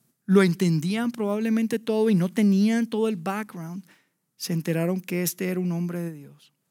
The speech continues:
Y muchas veces tú y yo también estamos rodeados de gente, ¿sabes? Y qué importante que estemos conscientes de eso, que hay marineros que nosotros podemos impactar con nuestras vidas. La manera en la que le puedes dar la vuelta,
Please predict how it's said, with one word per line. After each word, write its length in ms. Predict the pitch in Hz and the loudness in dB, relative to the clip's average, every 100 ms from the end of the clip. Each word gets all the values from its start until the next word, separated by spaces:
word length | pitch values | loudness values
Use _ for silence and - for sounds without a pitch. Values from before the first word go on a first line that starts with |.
| _ _ _ _ _ _ _ _ _ _ | _ _ _ _ _ _ _ _ _ _
Y 60 | 156 | -2
muchas 240 | 160 190 | 0 0
veces 240 | 180 180 | 0 -2
tú 100 | - | -4
y 80 | 196 | -4
yo 140 | 180 190 | -4 -6
también 280 | 156 165 | -6 -4
estamos 300 | 175 165 175 | -4 -4 -6
rodeados 380 | 165 160 156 156 | -4 -4 -4 -6
de 120 | 156 | -8
gente, 280 | 131 143 147 | -8 -12 -12
¿sabes? 440 | - - 170 - - _ _ _ _ _ _ _ _ _ _ | -14 -14 -14 -16 -16 _ _ _ _ _ _ _ _ _ _
Y 100 | - | -6
qué 100 | 196 | -2
importante 840 | 170 185 185 180 180 156 - 170 - _ _ _ _ _ _ | -2 -4 -6 -4 -4 -6 -10 -20 -20 _ _ _ _ _ _
que 80 | |
estemos 320 | 147 - 151 - | -12 -8 -8 -4
conscientes 540 | 185 - 165 151 156 | -2 -2 -4 -6 -8
de 160 | 160 147 | -8 -8
eso, 200 | - - _ _ _ _ _ _ | -10 -12 _ _ _ _ _ _
que 80 | - | -6
hay 60 | 151 | -2
marineros 600 | 175 185 175 185 175 180 | -2 -2 -4 -6 -10 -14
que 120 | 160 | -14
nosotros 260 | 156 143 - | -14 -14 -18
podemos 300 | 190 175 180 | -16 -16 -16
impactar 420 | 170 156 - 160 | -18 -20 -20 -20
con 160 | 170 170 | -18 -16
nuestras 380 | 147 160 151 | -14 -10 -8
vidas. 420 | 147 170 139 - - _ _ _ _ _ | -6 -6 -6 -12 -16 _ _ _ _ _
La 160 | 156 156 | -2 0
manera 280 | 156 156 | 0 -2
en 60 | 170 | -2
la 100 | 180 | -4
que 120 | 165 | -4
le 100 | 151 | -6
puedes 300 | 139 165 175 | -4 -4 -4
dar 200 | 185 185 | -4 -4
la 120 | 185 | -4
vuelta, 600 | 160 165 175 175 151 143 | -4 -4 -4 -6 -14 -16